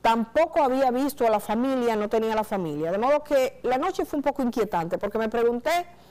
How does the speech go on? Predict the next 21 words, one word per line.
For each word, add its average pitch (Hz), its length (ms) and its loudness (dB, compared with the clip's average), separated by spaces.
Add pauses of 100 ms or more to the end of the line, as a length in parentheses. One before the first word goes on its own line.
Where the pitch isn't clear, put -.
(580)
si - 240 -4
uno 311 220 4
había 349 280 4
hecho 311 200 0
lo 247 100 0
suficiente, 247 920 2
si 240 160 -4
como 214 240 -2
periodista 214 520 2
recibes 233 540 -2
una 226 120 -2
información 196 580 -4
de 208 80 -2
que 214 80 -4
hay 208 80 2
un 196 160 0
hombre 247 320 0
que 214 180 0
está 196 220 -2
siendo 208 280 -2
torturado, 202 760 0